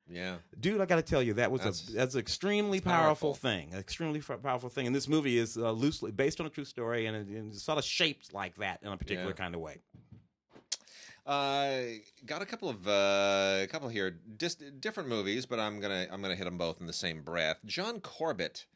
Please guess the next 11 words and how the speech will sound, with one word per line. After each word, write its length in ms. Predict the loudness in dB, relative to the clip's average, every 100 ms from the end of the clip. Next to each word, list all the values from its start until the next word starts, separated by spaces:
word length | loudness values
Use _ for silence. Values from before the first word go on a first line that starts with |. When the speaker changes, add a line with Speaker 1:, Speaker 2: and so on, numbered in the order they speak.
| _ -20 _ _
Speaker 1:
uh, 500 | -6 -2 0 0 -2 -6
interesting 440 | -12 -10 -8 -2
guy, 260 | 0 0 -4
just 160 | -10 -10
keeps 200 | -10 -10
showing 340 | -4 -4 -2
up. 200 | -4 -4 -8
You 80 |
know, 280 | -6 -6 -6
he's 180 | -6
Speaker 2:
Yeah. 80 | -4